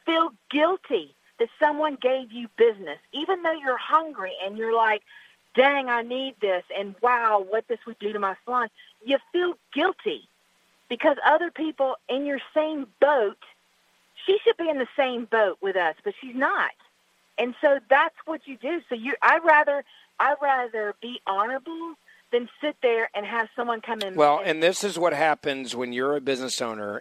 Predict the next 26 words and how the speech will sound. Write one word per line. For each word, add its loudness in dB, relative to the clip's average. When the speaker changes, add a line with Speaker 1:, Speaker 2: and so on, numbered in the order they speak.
Speaker 2:
and -8
you're -2
this -4
desperate -6
to -16
try -4
to -6
make -8
a -6
living, -6
and -10
you're -8
watching -4
what -6
you -12
built -8
every -2
day 0
be -2
suffocated -2
to -4
a -2
slow, -4
miserable -6
business -4
death. -8